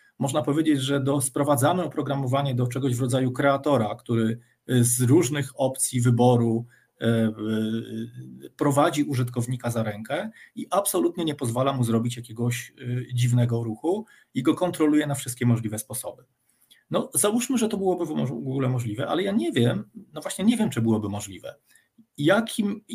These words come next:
w jakim, ile czasu musiałoby zająć przygotowanie takiego oprogramowania,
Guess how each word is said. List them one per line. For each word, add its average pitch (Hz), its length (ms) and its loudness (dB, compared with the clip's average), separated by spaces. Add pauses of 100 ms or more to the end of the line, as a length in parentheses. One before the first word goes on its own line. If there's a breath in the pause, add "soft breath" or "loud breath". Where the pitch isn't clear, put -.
(160)
w - 40 -10
jakim, 294 260 0 (260)
ile 269 260 6
czasu 180 680 2 (240 loud breath)
musiałoby 151 460 2
zająć 139 380 2
przygotowanie 117 540 2
takiego 117 300 -2
oprogramowania, 107 720 -2